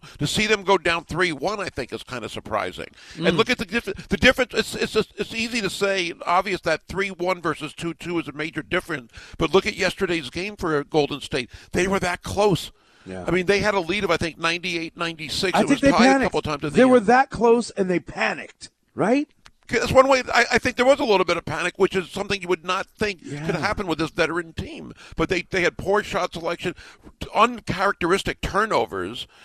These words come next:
Speaker 1: that you don't see from a Draymond Green or a Steph Curry the way they played. And, uh, I, I am a little surprised. And again, on the other side, give the Lakers a lot of credit.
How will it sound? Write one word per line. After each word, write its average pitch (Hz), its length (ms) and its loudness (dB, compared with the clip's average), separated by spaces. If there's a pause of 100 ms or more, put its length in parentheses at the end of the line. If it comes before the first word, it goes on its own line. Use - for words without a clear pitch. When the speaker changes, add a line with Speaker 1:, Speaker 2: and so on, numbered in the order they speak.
(140)
Speaker 1:
that 156 180 -4
you 160 80 0
don't 175 180 0
see 190 300 -4
from 156 240 -4
a - 20 -10
Draymond 147 560 -2
Green 143 320 -4
or 120 100 -2
a 117 60 -4
Steph - 320 -2
Curry 160 300 -2
the 131 80 -4
way 110 200 -4
they 104 200 -6
played. 120 480 -6
And, 123 260 -6 (460)
uh, 147 480 4
I, 160 420 2
I 170 120 4
am 170 220 0
a 180 60 0
little 170 220 0
surprised. 160 380 0
And 180 80 2
again, 185 160 0
on 180 100 0
the 170 80 2
other 185 160 0
side, 202 320 -2
give 202 140 -4
the 254 100 2
Lakers 165 380 -4
a 131 40 -6
lot 143 240 -2
of 135 80 -6
credit. 147 400 -4